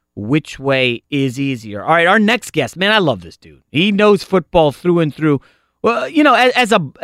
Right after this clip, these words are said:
as a guy who came up as a blogger, and that's me, uh, I, I've tried to make a habit of finding people that the mainstream isn't enamored with, you know? Um,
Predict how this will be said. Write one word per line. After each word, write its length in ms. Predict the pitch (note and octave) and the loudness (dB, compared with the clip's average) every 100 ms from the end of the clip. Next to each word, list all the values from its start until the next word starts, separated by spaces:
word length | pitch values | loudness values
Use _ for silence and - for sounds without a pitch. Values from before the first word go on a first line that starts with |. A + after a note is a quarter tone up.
| F3 | -6
as 120 | A3+ G#3 | -2 0
a 60 | |
guy 160 | G3+ A#3+ | 2 2
who 100 | G3+ | 2
came 280 | - G#3 F#3+ | 2 2 2
up 140 | F3 | 0
as 140 | D3 | 0
a 60 | C3 | -2
blogger, 760 | G2+ A2 C3+ D3+ D3+ G#2+ G2 | -4 -2 4 4 4 0 -6
and 80 | B2 | -4
that's 240 | A#2 A#2+ A2+ | -4 -6 -6
me, 280 | G#2+ E2 - _ _ _ _ _ | -8 -10 -18 _ _ _ _ _
uh, 300 | - D3+ D3 - | 0 4 4 2
I, 140 | G#3+ | 0
I've 220 | G#3 F#3+ C3+ _ - - | 0 -4 -6 _ -20 -8
tried 200 | - D4+ | -2 -2
to 80 | C4 | 0
make 160 | A#3 F3+ | 0 0
a 60 | |
habit 360 | - F#3 F#3 E3+ | -2 -2 0 0
of 120 | C3+ | -2
finding 560 | - - F3+ F#3+ F3 D3+ | -4 0 0 0 -2 -4
people 320 | E3+ D#3+ D#3+ | -8 -4 -4
that 180 | C#3 - | -2 -2
the 60 | |
mainstream 880 | B2+ B2+ D3 D#3+ D3 - D3 C#3+ C3+ - | 0 2 2 0 -2 -4 0 0 -2 -2
isn't 340 | D3+ C#3+ C#3 | -2 -2 -4
enamored 640 | C3 B2 A#2 A2 G2 D#2+ | -2 -2 -2 -4 -8 -14
with, 140 | _ _ - | _ _ -4
you 100 | B2+ | 0
know? 160 | C#3 - _ _ _ _ | 0 -4 _ _ _ _
Um, 520 | D#3+ D3+ C#3+ C#3+ B2 | 0 2 4 2 -2